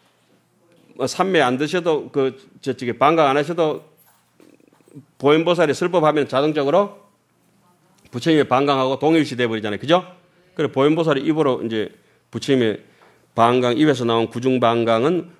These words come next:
무애, 무애 광명이라고 하거든요. 무애, 무애. 예? 두려움도 없고 장애도 없는 그런 광명, 광명 이름이 다 있어요. 예?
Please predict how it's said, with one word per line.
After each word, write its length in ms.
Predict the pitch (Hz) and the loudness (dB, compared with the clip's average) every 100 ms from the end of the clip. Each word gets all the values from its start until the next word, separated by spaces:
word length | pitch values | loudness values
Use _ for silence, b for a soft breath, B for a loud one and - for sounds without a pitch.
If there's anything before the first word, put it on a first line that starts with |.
| _ | _
무애, 840 | 101 110 120 120 120 151 160 160 | -6 -4 -2 -2 0 2 2 0
무애 840 | - 104 104 107 107 139 151 156 - - | -4 -8 -6 -4 -2 -2 -2 -6 -10 -10
광명이라고 600 | 95 92 98 95 78 73 | -6 -4 -4 -6 -10 -14
하거든요. 240 | 147 113 | -12 -10
무애, 220 | 87 92 | -8 -8
무애. 220 | 85 76 76 _ _ 117 | -10 -14 -18 _ _ 0
예? 340 | 185 - - b b b - | 0 0 -12 b b b -6
두려움도 500 | 131 160 185 156 135 | 2 4 4 2 2
없고 440 | 139 - 202 214 | 0 -2 -2 -2
장애도 420 | - 139 147 123 104 | 0 2 2 0 -2
없는 240 | 98 90 | -6 -6
그런 340 | 117 120 117 | -4 -4 -4
광명, 340 | 117 95 98 101 | -6 -6 -6 -4
광명 300 | 117 139 180 | 0 2 4
이름이 220 | 214 185 | 4 2
다 160 | 120 117 | 2 -2
있어요. 320 | - 104 98 160 | -4 -4 0 0
예? 160 | 214 | 0